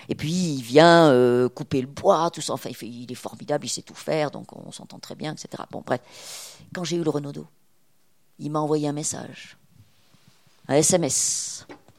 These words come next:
Bravo. Vous avez bien bossé. »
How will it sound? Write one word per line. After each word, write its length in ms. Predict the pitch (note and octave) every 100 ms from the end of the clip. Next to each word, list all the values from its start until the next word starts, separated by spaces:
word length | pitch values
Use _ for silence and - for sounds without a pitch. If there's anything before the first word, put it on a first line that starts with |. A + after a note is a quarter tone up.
| _ -
Bravo. 420 | C3 D3 F#3 D#3+ - _ _ _ _ - - - - - -
Vous 280 | C3+ E3+ E3+
avez 280 | F3+ E3 F#3+
bien 460 | D3 D#3+ G3 G3 C#3+ -
bossé. » 360 | F#3+ G3+ F#3